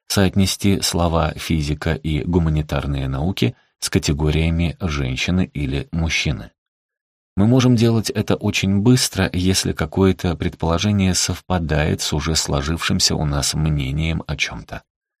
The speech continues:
Считающие, что мужчины лучше проявляют себя в точных науках, чем женщины, должны быстрее соотносить категорию мужчины со словами,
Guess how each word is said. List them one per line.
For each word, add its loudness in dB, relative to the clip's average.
Считающие, 2
что 2
мужчины 4
лучше 0
проявляют 0
себя 0
в -6
точных -2
науках, -2
чем -2
женщины, -2
должны 0
быстрее -2
соотносить -4
категорию -4
мужчины -2
со -4
словами, -2